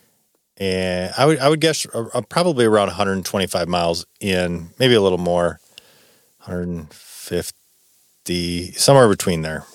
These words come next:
uh, a hundred twenty-five to a hundred fifty. At any rate, uh, so he's still out there. Uh, and, uh, like I said, reached out this morning, did not get an update, but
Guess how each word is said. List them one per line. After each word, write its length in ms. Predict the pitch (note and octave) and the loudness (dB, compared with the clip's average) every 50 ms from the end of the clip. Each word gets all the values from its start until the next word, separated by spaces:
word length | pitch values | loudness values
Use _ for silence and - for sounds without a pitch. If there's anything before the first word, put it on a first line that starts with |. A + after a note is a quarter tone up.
| - | -4
uh, 60 | G2+ G#2 | -2 -2
a 200 | F#2 F2+ F2+ F2 | 0 2 2 2
hundred 260 | - A#2 A2+ G2+ E2+ | 4 4 4 4 4
twenty-five 420 | - G#2+ G2 F#2 - - F2+ F2+ E2+ | 2 2 2 2 4 4 4 4 4
to 60 | F#2 | 2
a 60 | E2+ | 2
hundred 260 | F2+ F#2 E2+ D2+ - | 2 0 -2 -2 -2
fifty. 280 | - E2 - - E2+ - - _ _ - - - - - - _ _ _ | -6 -6 -6 -8 -10 -12 -14 _ _ -20 -20 -20 -20 -20 -20 _ _ _
At 140 | - C3 C3+ | 2 4 4
any 160 | D3 C#3+ C3 | 4 4 4
rate, 240 | A2 G2+ F#2+ F#2 - - _ _ - - - - - - _ _ - | 4 4 4 2 0 -4 _ _ -20 -20 -20 -20 -20 -20 _ _ -2
uh, 420 | - G#2+ G#2 G#2 G2+ G2+ G2 G2 F#2+ - _ - | 2 4 6 6 6 4 4 2 0 -4 _ -2
so 160 | - - B2+ | 2 4 4
he's 200 | A#2 D3 F3+ - | 6 6 4 4
still 200 | - - D#3+ C#3+ | 4 6 6 6
out 160 | C3 A#2+ - | 6 4 4
there. 240 | - A2+ A2 - - - _ _ _ _ _ _ _ _ _ _ | 2 2 2 0 -6 -16 _ _ _ _ _ _ _ _ _ _
Uh, 440 | - G2+ G2+ G2 G2 F#2+ F#2+ F#2 F#2 - _ _ _ _ _ _ _ _ _ _ - | -2 2 2 4 4 4 2 0 -2 -6 _ _ _ _ _ _ _ _ _ _ -2
and, 760 | A#2+ A#2 A2 G#2+ G#2 G#2 G2+ G2 G2 G2 F#2 F#2 F2 - - - _ _ - - | 2 4 6 6 6 6 6 6 6 4 2 0 -4 -8 -12 -18 _ _ -12 -10
uh, 220 | - - - - - | -8 -8 -8 -8 0
like 200 | - A2+ A2 G#2+ | 4 6 6 6
I 20 | |
said, 320 | G2 - A#2+ G2+ E2+ F2 | 6 4 2 0 0 0
reached 240 | G2+ A2+ A#2+ A2+ - | 2 2 2 4 6
out 160 | B2+ A2 G2+ | 6 4 4
this 180 | - G#2 - - | 4 0 -2 0
morning, 540 | G#2+ G2+ G2+ G2 F#2+ F#2 G2 - - G2 F2+ | 2 2 4 4 2 0 -4 -8 -12 -12 -2
did 200 | - C3+ C#3 A#2+ | 2 2 2 4
not 240 | A2 G#2+ G#2 G2+ F#2 | 4 2 2 2 0
get 120 | F2+ G2 | 0 -2
an 60 | F#2 F#2 | 0 0
update, 460 | F#2+ F#2 - - G2+ F#2+ F#2+ F#2 - _ | 0 -2 0 0 0 0 0 0 0 _
but 280 | - G#2 G2 F#2+ - | 4 4 4 4 0